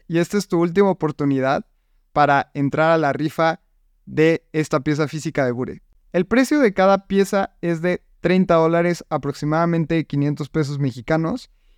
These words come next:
Y recuerda que si compras tres piezas, tú ya te estás ahorrando más del treinta por ciento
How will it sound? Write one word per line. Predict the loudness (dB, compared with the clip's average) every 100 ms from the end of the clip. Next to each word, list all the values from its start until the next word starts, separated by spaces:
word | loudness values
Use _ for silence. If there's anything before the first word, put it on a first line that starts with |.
| -6
Y | -2
recuerda | 0 2 4 4
que | 0
si | -2 -2
compras | 0 2 2 0 -6 _ _ -2
tres | 2 2
piezas, | 2 0 2 0 -2 -6 -2
tú |
ya | 0 0
te | -2
estás | -2 -2 -2
ahorrando | -2 -2 0 -2 -2
más | 0 0
del | 0 -2
treinta | 0 0 0 0
por | -2 -2
ciento | 0 0 0 -2 -2